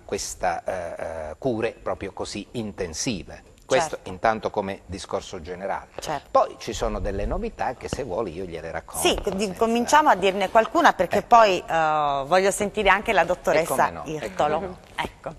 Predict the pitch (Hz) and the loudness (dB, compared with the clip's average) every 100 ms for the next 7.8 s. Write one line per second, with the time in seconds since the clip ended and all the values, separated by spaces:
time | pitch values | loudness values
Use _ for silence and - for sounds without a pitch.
0 | - 104 101 95 90 87 - 131 87 - | -4 0 0 0 -2 -2 0 0 0 -8
1 | 104 98 - 117 135 104 90 - - 147 | -4 -4 0 0 2 2 0 -2 -2 0
2 | 185 120 104 98 95 123 107 - 107 104 | 0 -2 -4 -6 0 0 0 -6 -6 -6
3 | - 175 - 104 80 80 82 - 123 131 | -2 -2 -2 -4 -4 -8 -14 -10 -8 -8
4 | - - 107 98 - - 151 - 113 87 | -10 -6 -4 -4 -8 -8 -8 -6 -6 -6
5 | 87 98 117 - - 82 - - _ _ | -6 -6 -8 -6 -4 -4 -6 -18 _ _
6 | 95 90 82 78 _ - 165 170 104 123 | -12 -10 -12 -16 _ -2 -2 -2 -4 -6
7 | - 101 - - 92 110 117 101 | -6 -8 -8 -10 -6 -4 -4 -8